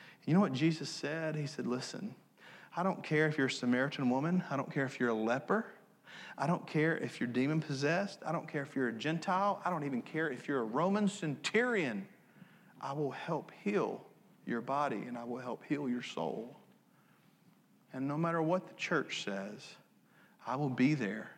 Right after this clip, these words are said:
for you." And that's exactly what he's calling us to do as well. Those things that you feel deep in your heart are part of your old nature, you guys.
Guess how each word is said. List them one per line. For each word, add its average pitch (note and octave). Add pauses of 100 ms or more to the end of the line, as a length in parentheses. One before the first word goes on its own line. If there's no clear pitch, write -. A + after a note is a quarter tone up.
(100)
for A#2
you." B2+ (1700)
And B2+
that's C3+
exactly B2+
what C3+
he's C3+
calling C3
us B2+
to -
do A#2
as A#2
well. A#2+ (840)
Those E3+
things G3
that D3+
you E3+
feel F3
deep D3+
in C#3+
your C3+
heart C#3+ (920)
are C3
part D#3
of B2+
your B2+
old C3
nature, B2+ (400)
you G#2+
guys. G#2+